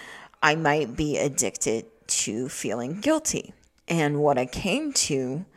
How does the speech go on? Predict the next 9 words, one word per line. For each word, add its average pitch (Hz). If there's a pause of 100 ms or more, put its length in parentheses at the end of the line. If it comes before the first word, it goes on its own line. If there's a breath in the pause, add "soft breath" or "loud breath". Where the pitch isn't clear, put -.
(800 loud breath)
through 196
this 165
seven 156
layers 143
of 147
why 156
exercise 110 (300 loud breath)
was 147
that 139